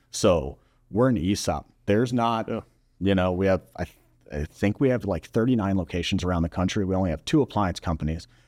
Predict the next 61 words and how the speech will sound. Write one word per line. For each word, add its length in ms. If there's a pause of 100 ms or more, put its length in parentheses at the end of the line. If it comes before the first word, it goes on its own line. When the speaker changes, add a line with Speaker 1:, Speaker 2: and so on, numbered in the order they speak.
Speaker 1:
but 100
we 60
do 120
a 20
lot 160
of 60
windows. 480
We 60
do 120
a 20
lot 200
of 180
doors, 680
Speaker 2:
Mm-hmm. 240
Speaker 1:
cabinets, 560
moldings, 800 (360)
lighting, 600 (140)
all 120
kinds 240
of 60
things 240
in 80
various 340
areas. 400 (440)
Um, 480
but 420
every 160
one 160
of 60
those 180
employees 680 (220)
is 160
an 140 (180)
owner 440 (460)
of 540 (400)
B 160
M 140
D 120
as 120
a 40
whole, 220
not 160
Speaker 2:
Yeah, 60
Speaker 1:
just 160
Speaker 2:
so 80
Speaker 1:
All 160
Ink, 240
but 200
B 140
M 100
D 120
as 120
a 40
whole. 360
Speaker 2:
Mindset's 680
a 60
little 200
different 380
with 140
that, 280
right? 280